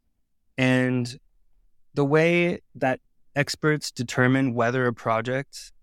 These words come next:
is, is likely or unlikely to actually achieve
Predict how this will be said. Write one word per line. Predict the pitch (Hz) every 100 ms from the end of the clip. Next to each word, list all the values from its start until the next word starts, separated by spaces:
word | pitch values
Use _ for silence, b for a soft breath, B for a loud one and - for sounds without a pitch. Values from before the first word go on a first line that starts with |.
| _ - -
is, | 123 - -
is | 123
likely | 120 127 147 139
or | 135 123
unlikely | 123 123 117 117 135 131
to | - 120
actually | 123 117 127 123 117
achieve | 117 - 123 123